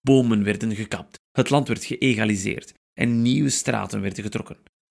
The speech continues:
Helaas werd al de schoonheid van dit gebied geplunderd door de Franse revolutionairen, die in zeventien drieënnegentig de beelden en bustes van de Romeinse keizers vernietigden, die het park vervolgens versierden. Kort daarna ging de stad aan de slag om de schade te herstellen.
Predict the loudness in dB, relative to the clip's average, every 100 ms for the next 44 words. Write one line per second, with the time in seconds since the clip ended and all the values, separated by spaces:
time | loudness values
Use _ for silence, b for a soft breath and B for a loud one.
0 | _ _ _ -4 2 4 2 0 -4 -6
1 | -4 -4 -2 -4 -2 -2 -4 -6 -6 -6
2 | -4 -4 -4 -4 -6 -4 -2 -4 -6 -8
3 | -10 -8 -6 -4 -4 -4 -6 -6 -8 -6
4 | -8 -8 -10 -12 -16 _ _ -2 2 2
5 | 2 2 0 0 -2 -2 0 0 2 0
6 | -2 -4 -6 0 0 2 -2 -6 B -2
7 | 0 2 0 -2 -4 -2 -2 0 -2 -2
8 | -6 -6 -4 -2 -2 -4 -2 -2 -2 -4
9 | -6 -8 0 0 0 -4 -4 -4 -2 -2
10 | -2 -4 -4 -2 -2 -2 -4 -10 b b
11 | _ _ _ 2 4 4 0 2 4 4
12 | 2 0 0 -2 -4 -4 -4 -4 -2 0
13 | 0 0 0 0 -2 -4 -6 -6 -8 -12